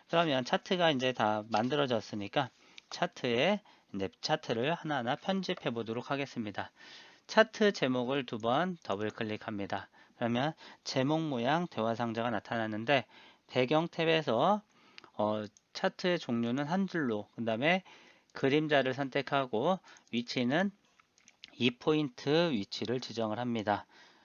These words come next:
그 다음에 글자 탭을 선택을 하고 글자 탭에,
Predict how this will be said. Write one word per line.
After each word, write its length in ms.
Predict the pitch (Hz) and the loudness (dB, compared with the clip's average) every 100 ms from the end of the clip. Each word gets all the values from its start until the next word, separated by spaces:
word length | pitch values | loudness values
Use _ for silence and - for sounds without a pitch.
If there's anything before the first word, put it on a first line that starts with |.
| _ _ _ - | _ _ _ -6
그 160 | 131 | -2
다음에 440 | 139 135 139 135 135 | 4 4 4 2 0
글자 320 | - 143 175 | -2 0 2
탭을 640 | 170 165 139 143 147 160 | 2 0 2 4 4 2
선택을 480 | 151 139 123 127 120 | -4 -6 -2 -2 0
하고 500 | 139 135 120 156 214 202 - - _ _ | 0 2 4 6 4 2 -16 -20 _ _
글자 280 | - 120 139 | -6 0 0
탭에, 640 | - 127 107 120 180 214 | 2 -2 2 4 6 4